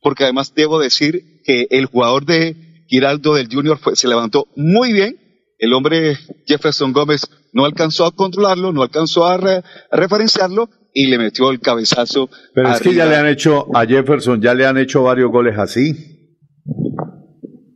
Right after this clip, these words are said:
Speaker 1: Bueno, pero, pero entonces, entonces sí, lógico, pero es, pero es una, es un tema de
Speaker 2: Se
Speaker 1: de
Speaker 2: está
Speaker 1: más
Speaker 2: comiendo
Speaker 1: también
Speaker 2: cada
Speaker 1: virtud.
Speaker 2: gol, se está comiendo cada gol
Speaker 1: Pero no es
Speaker 2: Jefferson.
Speaker 1: sí, sí, sí, bueno,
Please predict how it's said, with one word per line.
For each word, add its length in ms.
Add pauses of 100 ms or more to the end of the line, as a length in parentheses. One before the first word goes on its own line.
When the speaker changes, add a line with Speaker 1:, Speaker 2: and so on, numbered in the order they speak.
(180)
Speaker 1:
Bueno, 480
pero, 220
pero 140
entonces, 340
entonces 360
sí, 200
lógico, 420 (360)
pero 180
es, 100 (100)
pero 200
es 100
una, 260
es 200
un 100
tema 320
de 280 (140)
Speaker 2:
Se 180
Speaker 1:
de 100
Speaker 2:
está 160
Speaker 1:
más 100
Speaker 2:
comiendo 420
Speaker 1:
también 20 (140)
Speaker 2:
cada 160
Speaker 1:
virtud. 120
Speaker 2:
gol, 280 (100)
se 120
está 220
comiendo 460
cada 240
gol 180
Speaker 1:
Pero 200
no 60
es 60
Speaker 2:
Jefferson. 460
Speaker 1:
sí, 240
sí, 220
sí, 160
bueno, 320